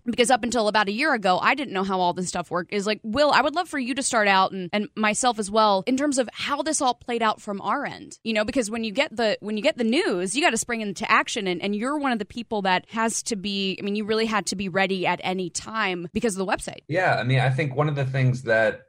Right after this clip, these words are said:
Speaker 2: we had to do was do our best to kind of prep, um, as many of these guys as possible as, uh, their names kind of popped up. Um, I think one of the things that this, since usually this happens so quickly, as we kinda talked about over the last couple weeks,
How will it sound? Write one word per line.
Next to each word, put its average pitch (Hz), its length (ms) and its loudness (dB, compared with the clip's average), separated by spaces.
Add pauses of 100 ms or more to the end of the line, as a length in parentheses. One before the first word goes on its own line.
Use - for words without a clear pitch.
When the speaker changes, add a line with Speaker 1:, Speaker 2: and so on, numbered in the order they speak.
Speaker 2:
we 123 160 0
had 123 220 4
to 110 80 -8
do 117 320 -4
was 107 260 -4
do - 240 -2
our 120 140 6
best 107 260 2
to - 80 -12
kind 107 200 -6
of - 100 -8
prep, 107 480 0
um, 92 500 -4 (100)
as 104 240 -2
many 113 300 -2
of 98 100 -4
these 107 220 -6
guys 101 320 2
as 90 120 -12
possible 98 680 0
as, 95 680 0 (100)
uh, 90 220 -2
their 104 180 -2
names 101 300 -4
kind 104 180 -4
of 90 100 -10
popped 95 320 0
up. 131 300 2 (340)
Um, 92 220 -6
I - 80 -8
think 120 220 -4
one 120 140 2
of 123 60 2
the 120 60 0
things 120 320 -4
that 127 280 -8
this, 117 280 -10
since - 560 -8
usually 131 380 2 (120)
this 117 140 -6
happens 120 400 0
so 117 120 2
quickly, 131 440 0
as 113 160 4
we 120 80 -4
kinda 120 220 0
talked 110 300 -2
about 113 180 2
over 117 100 2
the 104 60 -2
last 110 260 2
couple 113 200 -2
weeks, 123 340 -6